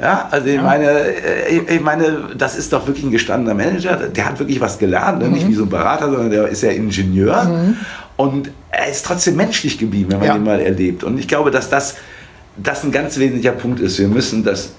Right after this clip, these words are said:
Speaker 1: das Entmenschlichen von Organisationen
Speaker 2: Mhm.
Speaker 1: müssen wir rückgängig machen.
Speaker 2: Da sind wir ja schon fast bei den Trends dann auch. Kleiner Einwand dazu. Du sagst... Äh, Zetsche, Ingenieur hat was gelernt. Wir Berater haben natürlich auch was gelernt. Da
Speaker 1: Okay, so ein
Speaker 2: lege ich
Speaker 1: bisschen
Speaker 2: natürlich,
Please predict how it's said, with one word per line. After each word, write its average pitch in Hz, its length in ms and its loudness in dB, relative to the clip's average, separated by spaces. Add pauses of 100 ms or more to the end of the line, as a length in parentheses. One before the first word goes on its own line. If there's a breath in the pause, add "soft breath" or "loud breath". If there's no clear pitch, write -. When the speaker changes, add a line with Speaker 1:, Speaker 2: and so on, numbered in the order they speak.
(160)
Speaker 1:
das 95 380 -4
Entmenschlichen 117 880 0
von 104 180 0
Organisationen 101 880 2
Speaker 2:
Mhm. 87 60 2
Speaker 1:
müssen - 200 2
wir 95 100 2
rückgängig 76 480 0
machen. - 240 -10 (100)
Speaker 2:
Da - 100 -10
sind 120 120 -2
wir 143 100 4
ja 123 80 4
schon 135 180 -2
fast 139 240 -2
bei 123 100 2
den 117 200 -2
Trends 147 340 -2
dann 151 180 0
auch. 143 160 2 (320 loud breath)
Kleiner 170 380 2
Einwand 165 340 2
dazu. 143 460 0 (380 loud breath)
Du 135 160 2
sagst... 131 420 0
Äh, 113 300 2 (360)
Zetsche, 135 540 2 (120)
Ingenieur 127 400 0
hat 123 100 -2
was 120 160 0
gelernt. 117 380 0 (100)
Wir 127 140 -2
Berater 113 380 0
haben 120 80 -2
natürlich 113 280 -2
auch - 200 -2
was - 160 -4
gelernt. 107 360 -8
Da - 120 -6
Speaker 1:
Okay, - 20 -2
so 92 60 -4
ein - 60 -6
Speaker 2:
lege 113 160 4
ich - 100 -4
Speaker 1:
bisschen 98 220 0
Speaker 2:
natürlich, 90 60 0